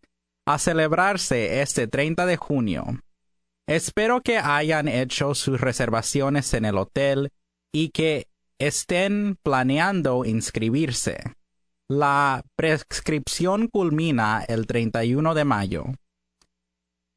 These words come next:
El entusiasmo de la convención comienza a esparcerse entre todos nosotros.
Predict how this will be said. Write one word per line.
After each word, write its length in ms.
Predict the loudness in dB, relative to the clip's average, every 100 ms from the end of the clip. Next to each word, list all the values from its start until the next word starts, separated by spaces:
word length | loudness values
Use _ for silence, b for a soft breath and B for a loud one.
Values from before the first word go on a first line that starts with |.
| _ _ _ _ _
El 120 | 0 2
entusiasmo 880 | 2 0 0 2 2 2 2 2
de 80 | 2
la 100 | 2
convención 1040 | 2 2 2 0 -2 0 2 2 2 0 -4 _ _ _ _ _
comienza 760 | 0 2 2 2 0 0 0
a 60 | 2
esparcerse 1120 | 0 0 0 0 0 2 2 0 0 0 0
entre 340 | 0 0 -2 -2
todos 380 | 0 0 0 0
nosotros. 840 | 0 -2 -2 -4 -6 -6 -10